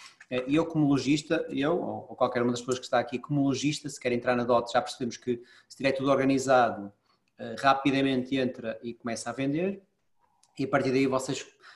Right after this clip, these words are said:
começam a atrair então clientes com a vossa, a vossa dinâmica, com a vossa magia.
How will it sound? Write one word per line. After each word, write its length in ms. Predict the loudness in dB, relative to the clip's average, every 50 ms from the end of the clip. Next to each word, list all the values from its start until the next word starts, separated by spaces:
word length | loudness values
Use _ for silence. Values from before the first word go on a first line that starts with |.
| _ _ _
começam 340 | _ -2 -2 -2 0 2 0
a 40 | 2
atrair 280 | 2 2 4 4 6 6
então 260 | 4 4 2 0 0
clientes 580 | -2 0 0 4 4 4 4 4 2 0 -4 -6
com 140 | -6 -4
a 40 | -4
vossa, 680 | -2 -2 -4 -4 -4 -8 -8 -6 -6 -6 -6 -8 -10 -12
a 40 | -6
vossa 260 | -6 -6 -4 -2 0
dinâmica, 460 | 2 2 2 2 2 0 0 -2 -4
com 100 | -6 -4 -2
a 20 |
vossa 220 | 0 0 0 0 0
magia. 480 | 0 0 0 -2 -4 -4 -6 -8 -12